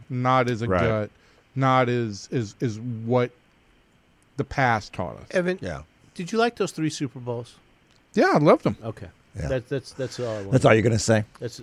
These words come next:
Speaker 3: my defense.
Speaker 2: Well, uh, you know, something I was thinking about this morning about Jimmy Johnson. The, the one thing that, that, that Jerry could have done, uh, as, because everybody always, I don't, I think people have finally realized that this was not the case anymore, that, that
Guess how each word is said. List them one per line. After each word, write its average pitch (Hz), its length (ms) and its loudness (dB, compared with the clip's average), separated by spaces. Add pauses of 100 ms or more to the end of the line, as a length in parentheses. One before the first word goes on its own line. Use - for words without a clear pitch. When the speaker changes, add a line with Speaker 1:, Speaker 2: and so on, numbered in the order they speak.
(340)
Speaker 3:
my 120 120 -4
defense. 104 360 -10
Speaker 2:
Well, 302 400 12
uh, 233 100 4
you 226 140 4
know, 254 140 12
something 233 220 10
I 208 40 12
was 180 120 6
thinking 190 180 10
about 170 160 8
this 143 160 0
morning 143 280 6
about 123 200 8
Jimmy 131 240 4
Johnson. 123 520 4
The, 208 100 0
the 165 160 10
one 269 260 12
thing 240 280 6
that, 131 240 6
that, 127 160 6 (200)
that 117 160 4
Jerry 139 600 8
could 214 240 10
have 202 180 10
done, 107 640 8 (180)
uh, 104 380 4
as, 113 360 4 (160)
because 143 460 10 (260)
everybody 175 440 12
always, 147 240 12 (200)
I 117 120 8
don't, 143 200 8
I 120 80 6
think 180 180 4
people 143 180 8
have 120 80 4
finally 135 420 6
realized 110 440 6
that 101 40 -2
this 101 160 -2
was 92 140 -4
not 107 180 4
the 92 80 -4 (100)
case 101 300 2
anymore, 87 380 0
that, 87 220 0 (100)
that 92 300 -2